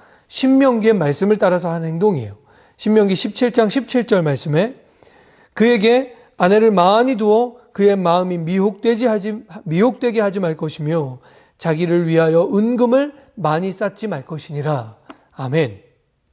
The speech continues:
여러분, 이 말씀들을 통해 우리가 분명히 알 수 있는 것은요, 성경은 무엇을 다윗의 성공이라고 말하고 있는가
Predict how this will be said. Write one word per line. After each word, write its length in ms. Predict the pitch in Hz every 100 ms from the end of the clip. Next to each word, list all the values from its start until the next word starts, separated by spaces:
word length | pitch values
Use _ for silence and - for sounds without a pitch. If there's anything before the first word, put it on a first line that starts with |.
| _ _ _ _ _ _ _ _ - - - - -
여러분, 400 | 190 247 285 262
이 120 | 277
말씀들을 720 | 226 165 170 240 247 220 226
통해 220 | 226 220
우리가 300 | 214 185 185 190
분명히 440 | 175 180 185 190
알 180 | 180 143
수 140 | 139
있는 200 | 220 175
것은요, 560 | 156 139 - 139 175 247 _ _ _ _ _
성경은 680 | - - 233 220 214 220 170
무엇을 760 | 131 160 190 202 240 254 254 -
다윗의 460 | 151 170 185 202
성공이라고 1040 | 190 - 262 247 254 233 208 185 214 226 - _ -
말하고 360 | 139 143 143
있는가 540 | 143 117 104 117 110